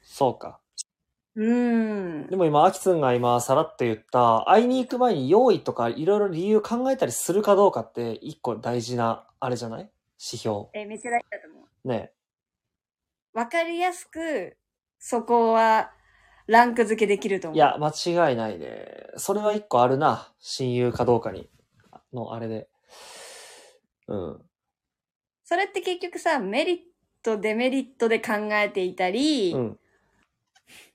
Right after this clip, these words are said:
Speaker 1: そうね。
Speaker 2: うん、うん、そうね。まあ、付き合いっていうことになっていたり、
Speaker 1: うん。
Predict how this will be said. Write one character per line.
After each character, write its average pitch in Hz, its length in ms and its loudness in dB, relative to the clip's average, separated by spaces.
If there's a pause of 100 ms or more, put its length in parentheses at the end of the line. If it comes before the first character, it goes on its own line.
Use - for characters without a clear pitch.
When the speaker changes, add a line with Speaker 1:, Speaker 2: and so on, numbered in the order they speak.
Speaker 1:
そ 135 180 4
う 110 40 0
ね。 139 200 -8 (240)
Speaker 2:
う 220 140 -6
ん、 202 880 -8
う - 40 -8
ん、 202 40 -10
そ 202 280 -2
う - 20 -8
ね。 202 720 -4
ま 262 80 2
あ、 - 20 4
付 - 220 -8
き 262 200 4
合 262 120 6
い 208 260 -4
っ 170 40 -14 (1000)
て 214 320 -2
い 208 160 2
う 196 60 -2
こ 214 120 -2
と 208 140 -4
に 190 120 -6
な 190 120 -4
っ 185 100 -20
て - 80 -8
い 175 140 -6
た 185 120 -2
り、 233 400 -2
Speaker 1:
う 135 80 -2
ん。 113 200 -4